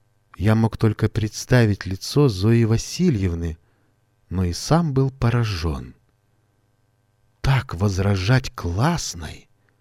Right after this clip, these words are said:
которая самим взглядом могла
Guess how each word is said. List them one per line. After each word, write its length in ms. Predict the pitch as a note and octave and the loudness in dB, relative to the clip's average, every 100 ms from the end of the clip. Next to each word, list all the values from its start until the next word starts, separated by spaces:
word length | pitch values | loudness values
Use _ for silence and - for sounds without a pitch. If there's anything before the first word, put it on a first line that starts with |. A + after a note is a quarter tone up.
| _ _ _ _ _ _ - | _ _ _ _ _ _ -4
которая 520 | G2 - C#3+ E3 D#3 | -4 2 4 4 2
самим 540 | - - A2+ C3+ D3+ | 0 0 0 2 0
взглядом 680 | F2 D#2+ E2 F#2+ E3 F#3 B2 | -4 -8 -4 2 2 2 2
могла 580 | G2 F#2+ G#2+ A2+ D#3 E3+ | 0 0 2 4 4 2